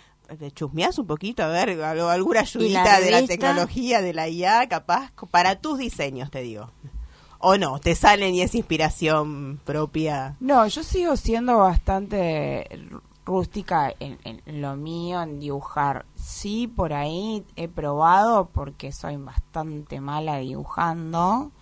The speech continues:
Speaker 3: eh, he chusmeado ahí un poco, pero bueno, después, eh, hay una parte de mi equipo que está empezando a implementar más lo que es el molde, ¿viste?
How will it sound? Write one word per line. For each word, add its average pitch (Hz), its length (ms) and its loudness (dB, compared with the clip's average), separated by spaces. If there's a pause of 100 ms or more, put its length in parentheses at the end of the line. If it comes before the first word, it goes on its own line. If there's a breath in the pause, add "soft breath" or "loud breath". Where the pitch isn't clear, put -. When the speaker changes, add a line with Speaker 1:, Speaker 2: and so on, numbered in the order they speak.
(400 soft breath)
Speaker 3:
eh, 160 280 -8
he 170 200 -8
chusmeado 160 460 -6
ahí 156 280 -4
un 180 120 -8
poco, 208 680 2 (420 soft breath)
pero 170 840 2
bueno, 180 400 -2
después, - 500 -6
eh, - 500 -8
hay 175 140 -6
una 180 160 -2
parte 175 280 -6
de 190 80 -8
mi 156 120 -12
equipo 196 440 -10
que 175 100 -14
está 151 240 -12
empezando 165 480 -12
a 185 40 -12
implementar 147 720 -6
más 170 260 -2
lo 170 340 -4
que 151 460 -12
es 165 160 -14
el 147 200 -12
molde, 151 1400 -8
¿viste? 143 480 -16